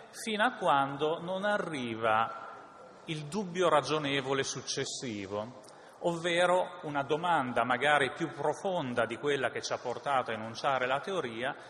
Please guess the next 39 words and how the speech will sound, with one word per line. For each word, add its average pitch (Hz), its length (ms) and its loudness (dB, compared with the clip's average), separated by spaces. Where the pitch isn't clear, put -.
e 170 140 -4
iniziamo 139 500 0
a - 20 4
lavorare 120 420 2
su 113 220 -8
quella. 107 460 -2
Una 120 180 0
volta 131 300 2
che 113 80 -2
abbiamo 120 240 0
risposto 135 500 -2
a 123 60 -2
questa 139 280 -4
domanda, 156 440 0
penseremo 143 560 0
di 135 60 0
aver 127 200 0
trovato 127 380 2
un'altra 120 360 2
verità, 120 760 0
che 160 380 -2
rimarrà 151 500 6
valida 151 480 6
finché 190 340 -4
non 151 140 -2
ci 151 120 -6
sarà 139 280 2
il 139 100 -4
dubbio 127 260 -4
successivo, 120 760 -6
e 190 80 -6
quindi 190 260 -4
è 175 40 4
un 170 140 0
passo 165 380 0
continuo 143 680 -6
che 110 100 -6
noi 107 160 -6
facciamo, 101 720 -4